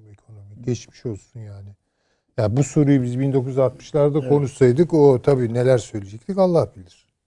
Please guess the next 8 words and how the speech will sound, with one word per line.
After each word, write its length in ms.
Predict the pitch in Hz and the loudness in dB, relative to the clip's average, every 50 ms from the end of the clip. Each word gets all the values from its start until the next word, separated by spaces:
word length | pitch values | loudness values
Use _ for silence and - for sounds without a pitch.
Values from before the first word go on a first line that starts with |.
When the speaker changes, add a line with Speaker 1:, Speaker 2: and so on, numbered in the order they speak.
| _ _ _ _ _ _ _ _ _ _ _ _ _ _ | _ _ _ _ _ _ _ _ _ _ _ _ _ _
Speaker 1:
<clears throat> 320 | 185 190 202 220 226 180 156 | 4 8 10 12 12 10 10
Veya 240 | 143 135 127 123 120 | 8 8 6 6 4
yetmişlerde 720 | 113 113 113 - - - - - - 120 110 107 104 113 | 2 0 -2 -2 -4 -14 -20 -6 -2 -2 -2 0 2 2
hatta. 440 | 107 107 107 - - 107 98 92 - - 101 - - 113 _ _ _ _ _ _ _ _ _ _ - _ _ _ _ _ _ _ _ _ _ _ _ - | 0 0 -2 -4 -6 -6 -6 -6 -10 -16 -20 -20 -20 -20 _ _ _ _ _ _ _ _ _ _ -20 _ _ _ _ _ _ _ _ _ _ _ _ -6
Hatta 420 | 104 110 107 - - 147 156 147 | -4 -4 -4 -2 0 0 2 4
belki 220 | 139 127 113 - - | 4 2 2 0 -4
seksenlerde. 760 | - 120 107 - - - 110 101 98 98 98 95 95 _ _ _ _ _ _ _ _ _ _ _ _ - | -2 -2 -4 -4 -4 -8 -8 -8 -8 -10 -14 -14 -16 _ _ _ _ _ _ _ _ _ _ _ _ -6
Ama 340 | 143 131 113 101 107 147 | -4 -4 -2 -2 -4 -6